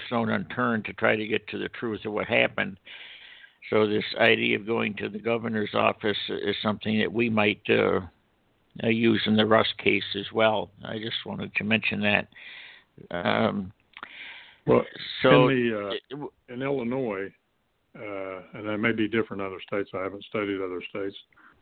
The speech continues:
Speaker 2: the Illinois State Police falls under the umbrella of the governor's office, and the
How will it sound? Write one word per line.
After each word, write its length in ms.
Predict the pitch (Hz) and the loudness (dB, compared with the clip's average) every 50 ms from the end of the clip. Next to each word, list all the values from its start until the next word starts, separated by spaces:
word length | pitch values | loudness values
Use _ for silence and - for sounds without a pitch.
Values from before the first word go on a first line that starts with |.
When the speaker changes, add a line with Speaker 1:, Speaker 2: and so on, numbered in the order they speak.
| _ _ _ _ _ _ _ _ _ _ _ _ _ - | _ _ _ _ _ _ _ _ _ _ _ _ _ -6
Speaker 2:
the 840 | 117 113 107 104 98 101 98 95 98 95 95 95 95 95 95 104 - - - - - | -4 0 4 4 6 6 6 6 6 4 4 2 2 0 0 -2 -4 -8 -10 -2 2
Illinois 340 | 127 123 123 127 120 113 - | 4 6 6 6 6 4 2
State 240 | - 131 117 110 - | 0 -2 -2 -2 -2
Police 240 | - 131 120 110 - - | -4 -4 -4 -4 -6 -4
falls 240 | - 110 107 107 101 110 | -2 0 0 0 0 -2
under 220 | 107 104 101 98 | -4 -4 -4 -4
the 120 | 95 101 98 | -4 -4 -6
umbrella 680 | 98 95 92 90 104 101 104 101 98 98 95 95 98 - - | -6 -6 -6 -4 -2 0 0 0 0 -2 -2 -4 -6 -8 -8
of 140 | 101 95 85 90 | -8 -8 -8 -10
the 180 | 95 92 92 90 - | -12 -12 -12 -8 -2
governor's 380 | 113 113 113 104 101 92 90 90 | 0 0 0 0 -2 -4 -6 -6
office, 340 | 92 87 87 87 - 92 87 - | -6 -6 -6 -8 -8 -10 -10 -12
and 220 | - 98 92 95 90 | -14 -14 -12 -12 -10
the 460 | 92 90 90 90 87 90 92 98 | -10 -8 -8 -8 -8 -10 -12 -12